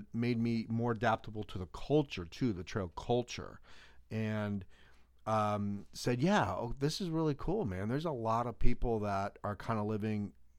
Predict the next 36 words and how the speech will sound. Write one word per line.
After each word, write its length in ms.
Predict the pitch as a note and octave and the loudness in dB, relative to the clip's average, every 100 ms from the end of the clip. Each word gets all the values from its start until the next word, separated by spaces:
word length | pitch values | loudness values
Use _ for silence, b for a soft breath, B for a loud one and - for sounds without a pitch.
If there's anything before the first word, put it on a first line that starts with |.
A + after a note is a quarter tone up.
| - | -8
nomadic." 800 | G#2+ F#2+ F#2+ A#2 G#2 G2 - - B B B B - | -6 -4 -2 -2 -2 -6 -12 -18 B B B B -2
And 140 | C#3 D3+ | 0 2
it, 80 | |
it 200 | D3+ D3 | 2 2
just 220 | D3 F3+ - | 2 12 12
would 120 | D#3 | 12
have 100 | D3 | 12
helped. 400 | D#3 A2 F2 - | 8 6 4 -4
And 140 | B2+ C#3+ | 2 4
then 100 | C#3 | 4
I 60 | |
think 240 | C3+ C3+ - | 2 -2 2
after 260 | A#2 B2 C3+ | 2 2 2
the 120 | A#2+ | 0
trail 420 | - B2+ B2 A#2+ | 0 0 2 2
too, 500 | A2+ - D3+ B2+ A#2 - B B B - | 0 0 4 4 2 -4 B B B -4
is 260 | A#2+ A2+ | -2 0
that, 380 | A2+ A#2 A#2 A#2 - | 2 2 2 2 0
you 140 | A#2 | 2
know, 120 | A2+ | 2
you 380 | A2+ A2 A2+ A2 | 2 2 0 0
are 120 | G#2 | -2
so, 760 | G2 - C3+ C3 B2+ B2+ B2 A2 b b b - - - - - | -6 -8 -4 -2 0 2 2 0 b b b -20 -20 -20 -12 -4
um, 380 | G#2+ G#2 G2+ - - - - - - - - - - | -2 0 -2 -6 -18 -20 -20 -20 -20 -20 -20 -18 -8
it, 160 | B2 - | -6 -2
it's 200 | C3 - | -2 2
just 180 | C3 - | 4 6
so 140 | C#3+ | 6
weird 340 | A2+ B2+ D3 | 8 6 6
after 180 | A2+ G#2 | 4 2
you 60 | A2+ | 0
get 100 | A2+ | 2
off 160 | A2 | 0
the 80 | G2 | -4
trail 420 | F2 B2+ C3 A#2 G#2 | -4 0 2 0 0
to, 340 | G#2 G2 | -2 -2